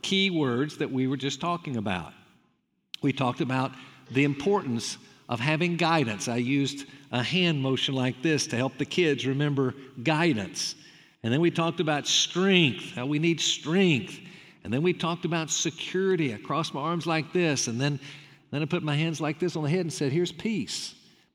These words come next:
And we all tried to think about those four things and say, "Okay, how do we get those things? Where do they come from?" Well, the answer is really given in a prophecy.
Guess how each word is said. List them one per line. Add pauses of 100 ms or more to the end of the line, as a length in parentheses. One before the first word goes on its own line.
(100)
And
we
all
tried
to
think
about
those
four
things
and
say,
"Okay, (320)
how
do
we
get
those
things? (680)
Where
do
they
come
from?" (1160)
Well,
the
answer (320)
is
really
given
in
a
prophecy.